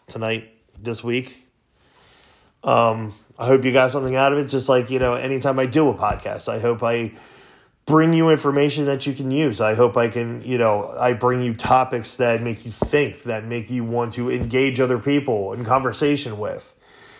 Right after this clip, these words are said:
and, you know, talk about. You know, I hope I do that for all y'all. That's why I do this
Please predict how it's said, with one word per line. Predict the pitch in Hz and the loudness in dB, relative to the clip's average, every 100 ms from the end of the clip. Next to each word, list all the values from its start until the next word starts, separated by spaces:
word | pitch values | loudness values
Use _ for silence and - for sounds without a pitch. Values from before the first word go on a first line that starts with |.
| - - | -20 -2
and, | 57 55 - - - | 0 0 -2 -12 -4
you | 139 123 | 2 4
know, | 113 | 2
talk | 101 143 175 - | 2 4 4 0
about. | 113 - - _ _ _ _ _ _ _ _ - | -10 -12 -16 _ _ _ _ _ _ _ _ -8
You | 117 | 0
know, | 117 | 4
I | 123 | 4
hope | 123 135 135 | 4 4 4
I | 127 | 2
do | 151 165 | 2 0
that | 101 | -2
for | 113 | -2
all | 98 95 95 | -2 -2 -4
y'all. | - - - _ _ _ _ _ | -8 -14 -20 _ _ _ _ _
That's | - 113 | -2 -2
why | 107 117 123 127 | 4 6 6 4
I | 127 | 4
do | 139 139 | 2 0
this | - 71 - - | -2 -8 -8 -8